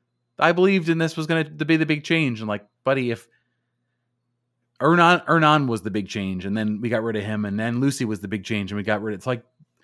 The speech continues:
the, the, they're selling narrative when they, when they sign a new person. th-, the, the job of the team is to create feelings of, like, newness and invigoration and,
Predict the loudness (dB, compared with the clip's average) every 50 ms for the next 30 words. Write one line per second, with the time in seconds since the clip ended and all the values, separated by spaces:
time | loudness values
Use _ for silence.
0 | _ _ _ _ _ -20 -12 -4 0 0 0 2 2 0 -2 -2 -4 -4 -4 -2
1 | 0 0 0 0 2 2 2 4 4 4 2 2 2 2 2 2 0 -6 -10 -14
2 | -8 -6 -4 -2 -2 -4 -4 -6 -6 -4 -4 -4 -4 -6 -8 -8 -4 -2 -2 -2
3 | -2 -2 -2 -2 -4 -2 -2 -2 -4 -4 -4 -6 -8 -8 -8 -12 -14 _ _ _
4 | _ _ _ _ _ _ _ _ _ _ _ -20 -20 -20 -20 -20 -20 _ -16 -8
5 | -6 -4 -2 -4 -4 -6 -8 -8 -8 -8 -8 -12 _ _ _ 0 2 2 4 4
6 | 2 0 0 -2 -2 -4 -2 -2 -4 -4 -8 -14 -16 -12 -8 -4 0 2 4 4
7 | 2 2 -2 _ _ _ _ _ _ _ -8 -4 -2 -2 0 0 -2 -2 -2 -4
8 | -4 -4 -8 -16 -20 _ _ -10 -10 -10 -8 -6 -4 -2 -2 0 0 -2 -4 -4
9 | -6 -6 -6 -6 -8 -12 _ -20 -20 -20 _ -10 -8 -6 -4 -4 -2 -2 0 0
10 | 0 0 -2 -2 -6 -4 -4 -4 -4 -6 -6 -6 -8 -10 -12